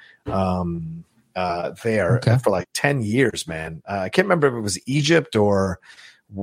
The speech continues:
Speaker 1: uh, I know it was, I don't think it was New Zealand, but I wonder if it was Egypt or something like that. He just led a lot of tours through that and, like, teach people. So he walked away from movies for a very, very long time. And then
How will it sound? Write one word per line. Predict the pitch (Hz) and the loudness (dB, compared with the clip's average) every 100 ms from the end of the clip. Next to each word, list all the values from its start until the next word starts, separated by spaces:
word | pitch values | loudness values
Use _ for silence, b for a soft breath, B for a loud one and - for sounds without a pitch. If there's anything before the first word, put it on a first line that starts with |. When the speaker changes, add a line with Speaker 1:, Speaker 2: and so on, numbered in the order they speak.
| - | -2
Speaker 1:
uh, | 98 87 90 | 0 2 0
I | 107 | 0
know | 180 | 0
it | 202 | 2
was, | 175 131 | 2 0
I | 139 | 0
don't | 196 | 2
think | 196 | 2
it | 185 | 2
was | 139 | 2
New | 110 101 | -2 -2
Zealand, | 120 151 120 | 2 2 4
but | 110 | 4
I | |
wonder | 117 160 | 4 2
if | 135 | 0
it | |
was | 107 - | -2 -6
Egypt | 113 117 127 123 | -6 0 0 0
or | 104 | -4
something | 127 120 | -4 -4
like | 107 | 2
that. | 107 | 2
He | 123 | 2
just | 143 117 | 0 4
led | 127 | 4
a | 110 | 6
lot | 101 117 113 | 4 2 2
of | |
tours | - 120 117 104 | 0 2 2 2
through | - | 2
that | 110 107 | 4 4
and, | 95 | 2
like, | 87 85 | -6 -6
teach | - 110 | -4 -2
people. | 127 120 B B | -2 -4 B B
So | - | 0
he | 175 | 2
walked | 233 233 - | 4 2 4
away | 139 175 | 4 4
from | - 123 | 2 0
movies | 127 131 107 | 2 0 2
for | 117 | 0
a | |
very, | 107 117 120 | 4 4 6
very | 107 104 | 4 4
long | 104 104 98 | 4 2 2
time. | 135 147 107 - b b | 2 2 0 -6 b b
And | - 110 | -8 -4
then | 110 104 110 | -2 -4 -6